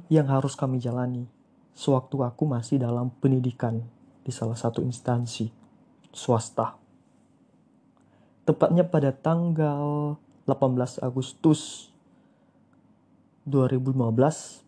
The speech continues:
program ini sudah disampaikan oleh pembimbing kami.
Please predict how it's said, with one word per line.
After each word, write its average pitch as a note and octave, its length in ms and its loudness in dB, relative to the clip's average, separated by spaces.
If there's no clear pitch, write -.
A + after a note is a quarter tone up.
program C#3+ 400 4
ini D#3+ 400 4
sudah C3+ 560 -2
disampaikan B2+ 880 -2
oleh B2+ 320 0
pembimbing A#2+ 560 -2
kami. A#2 320 -2